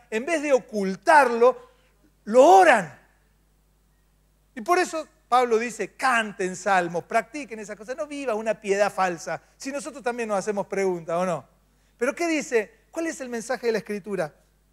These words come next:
Segunda de Tesalonicenses tres cinco, "Y el Señor encamine vuestros corazones al amor de Dios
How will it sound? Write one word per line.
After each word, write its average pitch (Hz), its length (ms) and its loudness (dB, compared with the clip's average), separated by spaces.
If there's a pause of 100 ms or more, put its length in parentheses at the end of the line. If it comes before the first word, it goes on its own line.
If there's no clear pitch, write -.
Segunda 240 320 -8
de 202 60 -6
Tesalonicenses 202 680 -8
tres 208 220 -8
cinco, 180 400 -14
"Y 190 120 -4
el 190 120 0
Señor 202 320 -6
encamine 220 480 -6
vuestros 185 340 -8
corazones 190 580 -8
al 175 120 -12
amor 202 240 -6
de 190 100 -4
Dios 220 260 -6